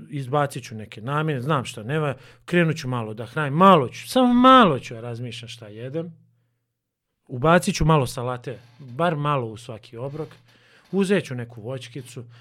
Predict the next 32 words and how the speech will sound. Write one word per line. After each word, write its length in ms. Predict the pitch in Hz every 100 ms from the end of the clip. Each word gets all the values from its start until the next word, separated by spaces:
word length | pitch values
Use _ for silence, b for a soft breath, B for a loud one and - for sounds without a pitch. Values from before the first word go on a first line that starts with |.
| B
malo 280 | 220 247 175
ću 140 | 160
se 180 | 120 120
prošetati, 720 | 120 110 - 135 - 131 -
aj 120 | 214
ponekad 440 | 233 214 202 147 123
istegnuti”, 720 | 117 - 120 123 165 - 175 - _ _ _ _ _ _ _ _ _ -
imat 220 | 131 123
će 100 | 120
direktne 360 | 120 120 117 120
benefite 560 | 107 101 - _ -
na 100 | 127
svoje 320 | 123 135 127 113
zdravlje. 400 | 113 104 - _ _ _ _ _ _ _ _ _ _ _ _
To 120 | 131
je, 120 | 123 117 B B B
ali 220 | - 127
da 100 | 135
će 120 | 143
on 80 | 185
postati 300 | 190 180 185
neki 200 | 202 180
super 300 | - 160 170
čovjek, 220 | 170 170
neće. 560 | 156 156 175 - - - _ _ _ _ _ _ _ _ _ _ b b b b b
E, 200 | 151 143 - _ -
challenge 440 | 156 156 180 156
koje 240 | - 156 147
ti 100 | 151
daješ 280 | 147 139
kroz 340 | - 170 180 -
trening, 500 | 131 123 120 165